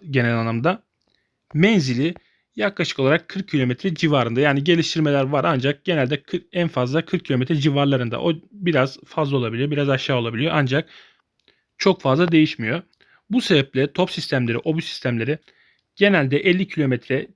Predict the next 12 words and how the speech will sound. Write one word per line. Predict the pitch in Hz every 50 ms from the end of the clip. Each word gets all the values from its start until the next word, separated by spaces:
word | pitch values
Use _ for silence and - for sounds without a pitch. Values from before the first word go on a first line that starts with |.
| _
çap | - - 175 - - -
civarında | - 160 147 135 127 120 117 113 110 120
veya | 127 127 120
kırk | 120 - 160 151 -
kilometre | - - 131 120 110 - 127 113
çapta | 117 120 113 - _ - 113 135
veya | 143 139 127 123 135 - - - - - - - - - _
işte | - - - -
otuz | - 165 - - 160 -
kilometre | - - 143 127 123 117 123
çaptaki | 117 - - - 151 - - 127 - - -
alanların | 160 156 151 135 131 127 120 135 165 185